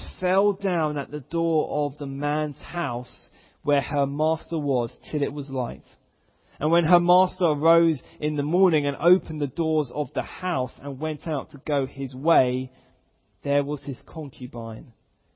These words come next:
fallen at the door of the house with her hands on the threshold." Literally,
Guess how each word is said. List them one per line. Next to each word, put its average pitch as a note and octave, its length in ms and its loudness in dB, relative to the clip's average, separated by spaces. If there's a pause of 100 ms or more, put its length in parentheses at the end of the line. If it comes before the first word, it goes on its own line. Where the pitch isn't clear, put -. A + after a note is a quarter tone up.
(440)
fallen D3+ 520 -2
at - 240 -12
the C#3 100 -8
door C#3 520 -2
of C3+ 180 -8
the B2+ 80 -8
house B2 560 -8 (880)
with - 120 -18
her B2 180 -8
hands C3 560 -10 (560)
on B2 140 -14
the B2 80 -14 (120)
threshold." A#2+ 600 -12 (800)
Literally, B2+ 640 -6